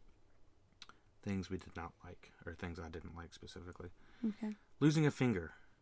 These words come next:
Speaker 1: Um, the reattaching of that was way too easy. I, I either fell asleep for two minutes, or they just talked about it in two lines.
Speaker 2: He did. Swear to God, he did.
Speaker 1: So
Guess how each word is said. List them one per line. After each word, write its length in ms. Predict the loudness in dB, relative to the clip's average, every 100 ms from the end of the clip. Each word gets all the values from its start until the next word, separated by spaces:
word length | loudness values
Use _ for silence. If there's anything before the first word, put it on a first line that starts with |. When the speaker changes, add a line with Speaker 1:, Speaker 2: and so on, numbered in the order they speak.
| -20 -20 -20 -20 -8 -2
Speaker 1:
Um, 400 | 0 2 0 2
the 100 | 4
reattaching 680 | 4 4 4 4 4 0
of 100 | 0
that 220 | -2 -2
was 120 | -2 0
way 180 | 0
too 200 | 0 0
easy. 240 | -2 -4 -4
I, 220 | 0 0 -2
I 140 | 0 2
either 340 | 6 6 4 0 -12 -20 _ -20 -20 -20 -20 -20 -20 -6
fell 180 | 0 0
asleep 320 | 2 2 0
for 120 | 0 -4
two 220 | 2 4
minutes, 400 | 4 4 0 -6 0
or 200 | 2 4
they 340 | 4 2 2 -2
just 280 | -4 -4 -6 _ -20 -20 -12
talked 300 | -2 -2 0
about 280 | 0 2 2
it 100 | -2
in 140 | -4
two 200 | -2 -2
lines. 420 | 0 2 2 2 6
Speaker 2:
He 140 | 8
did. 240 | 8 2 0 -12 -20 -20 -20 -20 -6
Swear 260 | 0 2 2
to 60 |
God, 220 | 2 2
he 80 | 2
did. 200 | 0 -2 -4 -8
Speaker 1:
So 420 | 0 6 6 6